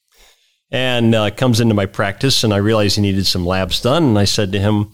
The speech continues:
"Okay, well, um, I need, I think you, you're probably gonna wanna have these four labs done. How would you like to pay for them? Do you wanna run them through your insurance, or do you wanna pay me directly?" And he's like, "Well,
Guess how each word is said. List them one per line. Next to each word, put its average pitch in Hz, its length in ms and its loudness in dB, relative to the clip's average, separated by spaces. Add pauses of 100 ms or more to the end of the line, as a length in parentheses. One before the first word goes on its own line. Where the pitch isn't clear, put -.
(360)
"Okay, 104 320 -2
well, 101 340 2
um, 92 500 -2
I 101 120 -2
need, 104 240 -2
I 101 100 -4
think 113 300 -4
you, 98 200 -4 (120)
you're 98 100 -14
probably 107 300 -2
gonna 98 180 0
wanna 95 160 0
have 90 240 -4
these 98 280 0 (240)
four 90 200 0
labs 117 360 -2
done. - 340 -6 (360)
How 127 120 -2
would 113 160 0
you 110 60 0
like 95 220 0
to - 60 -18
pay 165 260 -2
for 107 160 -2
them? 92 180 0
Do 92 80 -2
you 98 80 0
wanna 104 220 2
run 107 200 0
them 101 160 0
through 104 160 -4
your 95 180 0
insurance, 92 480 -2
or 104 60 -6
do 95 60 -2
you 92 80 -2
wanna 92 180 -2
pay 90 220 -4
me 87 120 -4
directly?" 92 520 -6
And 82 40 -6
he's 90 120 -8
like, 95 180 -2
"Well, 110 320 0